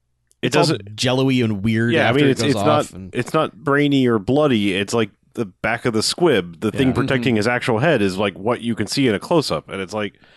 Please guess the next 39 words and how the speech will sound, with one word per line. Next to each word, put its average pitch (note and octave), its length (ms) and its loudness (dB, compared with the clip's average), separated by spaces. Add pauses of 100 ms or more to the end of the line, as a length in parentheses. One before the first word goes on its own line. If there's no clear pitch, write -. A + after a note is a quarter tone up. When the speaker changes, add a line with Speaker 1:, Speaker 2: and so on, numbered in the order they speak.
(460)
Speaker 1:
Blu-ray C3 300 0
didn't A#2+ 400 2
do A#2+ 160 4
this A#2 140 0
movie A2+ 180 0
any F#2+ 140 -2
favors. E2+ 500 -4
Speaker 3:
Mm-hmm. G2+ 180 -4
Speaker 1:
Like, G#2 100 -6 (140)
<laughs> - 140 -20
Speaker 2:
Yeah. G#2+ 320 -6 (240)
Speaker 1:
um, F#2+ 320 -14 (260)
Speaker 2:
So C#3+ 600 0 (1200)
she's D#3+ 320 -2
like, C#3 200 -2
"Okay, C3 460 0
you B2 260 0
owe C3 180 4
us A#2+ 120 -2
two C#3 200 -2
more B2 180 0
terrorists. A2+ 760 -2 (360)
Here A#2 300 -2
are - 20 0
a A2 60 -2
bunch A#2 240 -4
of G#2+ 260 -8
glamour A#2 340 -2
shots A2 380 -2
Speaker 3:
Mm-hmm. A2+ 80 -4
Speaker 2:
of G#2+ 160 -2
the G#2 80 -4
terrorists A#2 520 -2
in D3+ 200 0
the C#3 120 -2
area B2+ 320 0
that A2+ 160 -2
we A#2 120 -2
know." G#2 340 0